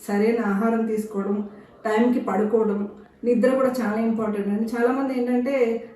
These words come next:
ఫస్ట్ అంతా మానేస్తారు చదవడం, అంటే కొంచెం, ఆ, మొబైల్స్, టీవీ చూడటం అలా చేస్తారు. కానీ ఎగ్జామ్స్ టైంలో నైట్ అవుట్లు చేయడం, పక్క పిల్లలతో కూర్చొని అంటే రోజంతా దాని గురించి డిస్కస్ చేయడం అలా చేస్తారు.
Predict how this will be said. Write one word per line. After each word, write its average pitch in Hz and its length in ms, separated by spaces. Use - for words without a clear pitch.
ఫస్ట్ 226 320
అంతా 254 400
మానేస్తారు 233 600
చదవడం, 214 960
అంటే 208 340
కొంచెం, 202 520
ఆ, 220 180
మొబైల్స్, 214 460
టీవీ 220 480
చూడటం 202 200
అలా 185 280
చేస్తారు. 190 440
కానీ 277 280
ఎగ్జామ్స్ 254 440
టైంలో 233 300
నైట్ 226 380
అవుట్లు 240 200
చేయడం, 208 600
పక్క 226 260
పిల్లలతో 233 320
కూర్చొని 214 580
అంటే 214 460
రోజంతా 214 840
దాని 208 220
గురించి 208 260
డిస్కస్ 208 420
చేయడం 196 180
అలా 180 280
చేస్తారు. 214 480